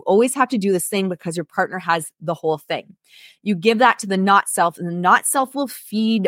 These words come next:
on that. Not only is it going to feed on that, but ultimately it's going to fulfill the destiny of what compromise always brings.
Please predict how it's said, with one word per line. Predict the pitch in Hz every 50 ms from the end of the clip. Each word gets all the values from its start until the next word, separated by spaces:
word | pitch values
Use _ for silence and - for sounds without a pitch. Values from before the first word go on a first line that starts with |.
| -
on | - 170 165 160 160 160 156 143
that. | 147 143 143 123 - - _ _ - - _ _ _ _ _ _ -
Not | 202 208 208 -
only | - 220 226 240 247 254 240
is | 233 233
it | 220 -
going | - 208 196 190
to | 175
feed | - - - 277 269 254
on | 240 226 208 208
that, | 208 196 196 -
but | - 196 - _ 190
ultimately | 233 262 294 285 - 294 294 302 - - 302 294
it's | 294 - -
going | - 202 202 196 190
to | 180
fulfill | - - 165 - - - 214 220 233
the | 233 240 226
destiny | - 175 170 - - - 175 175 175 -
of | - 156
what | - 165 -
compromise | - - - 170 160 - 170 175 170 165 170 -
always | - 156 151 147 147 -
brings. | _ - 139 131 113 - - -